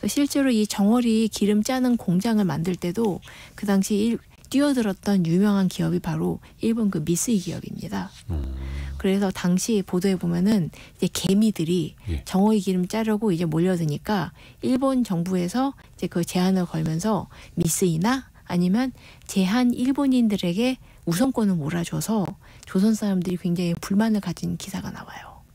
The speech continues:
Speaker 2: 아, 그러니까 조선 사람들도 정어리 기름 짜서 좀 일을 하려고 했는데
Speaker 1: 예.
Speaker 2: 일단 일본 기업부터 돈 벌어야 된다.
Speaker 1: 예.
Speaker 2: 이렇게 막았다는 거예요?
Speaker 1: 예. 근데 또 그
Speaker 2: 음.
Speaker 1: 이유 중 하나가 일본이 그 기름을 군용으로 쓰기 위해선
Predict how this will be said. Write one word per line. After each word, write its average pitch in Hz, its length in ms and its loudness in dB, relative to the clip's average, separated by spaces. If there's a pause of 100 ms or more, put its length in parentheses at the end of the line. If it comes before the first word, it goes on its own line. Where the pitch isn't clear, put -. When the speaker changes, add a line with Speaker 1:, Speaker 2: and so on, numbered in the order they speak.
Speaker 2:
아, 78 260 -4
그러니까 73 260 -2
조선 90 340 0
사람들도 95 640 0
정어리 87 400 0
기름 98 280 0
짜서 87 260 0
좀 82 160 0
일을 87 220 2
하려고 104 340 -2
했는데 85 500 0 (180)
Speaker 1:
예. 185 240 -6 (200)
Speaker 2:
일단 135 580 -2
일본 123 400 0
기업부터 107 400 -2
돈 101 180 0
벌어야 78 300 0
된다. 69 340 -2
Speaker 1:
예. - 160 -14
Speaker 2:
이렇게 98 220 0
막았다는 64 420 -4
거예요? 69 200 -4
Speaker 1:
예. 175 120 -4 (240)
근데 208 140 0
또 269 140 0
그 - 220 -2
Speaker 2:
음. 208 60 2
Speaker 1:
이유 185 240 0
중 202 140 0
하나가 202 500 0 (260)
일본이 233 540 2
그 196 180 0
기름을 190 480 0
군용으로 214 520 2
쓰기 208 340 -4
위해선 185 380 -2